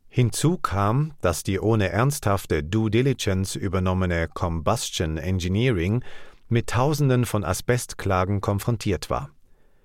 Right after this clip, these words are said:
Diese Klagen bedrohten die finanzielle Stabilität des gesamten Konzerns. Ein weiteres Problem war, dass Ebner im Verwaltungsrat saß.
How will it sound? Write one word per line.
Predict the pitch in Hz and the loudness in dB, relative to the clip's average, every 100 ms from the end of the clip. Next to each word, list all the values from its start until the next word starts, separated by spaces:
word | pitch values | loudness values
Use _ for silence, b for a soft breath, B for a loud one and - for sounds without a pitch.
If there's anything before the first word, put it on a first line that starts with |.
| b b b b b - | b b b b b -2
Diese | 139 147 | 0 0
Klagen | - 131 143 139 | 0 2 4 4
bedrohten | 113 - 110 139 147 117 | 2 2 2 2 2 2
die | 101 | 2
finanzielle | 107 104 101 110 107 117 | 2 2 2 4 4 2
Stabilität | - 98 90 92 - 110 117 | 0 0 0 -2 0 0 0
des | 95 - | -4 -2
gesamten | 95 98 104 - 120 | 0 2 0 -2 -2
Konzerns. | 123 131 123 87 - - - b b b _ _ _ _ _ _ _ _ _ - - | 0 0 0 -2 -4 -10 -14 b b b _ _ _ _ _ _ _ _ _ -20 -8
Ein | - 120 104 | 0 2 4
weiteres | 120 147 131 120 | 2 2 -2 -2
Problem | - 95 98 98 95 82 | -2 0 2 2 2 2
war, | 87 113 135 - - | 2 0 -2 -8 -2
dass | 80 - | -2 -2
Ebner | 92 113 - 117 117 | 0 0 2 2 2
im | 117 110 | 0 0
Verwaltungsrat | 104 113 135 98 87 - 60 - | 0 0 0 -4 -4 -4 -6 -4
saß. | - 139 - - | -4 -4 -8 -12